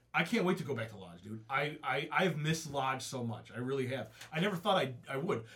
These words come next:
Remember, we were talking about that. Like, God, we're getting burnt. Like, we,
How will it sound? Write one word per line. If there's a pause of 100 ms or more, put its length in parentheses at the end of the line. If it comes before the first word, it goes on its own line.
(100)
Remember,
we
were
talking
about
that. (200)
Like,
God,
we're
getting
burnt.
Like,
we,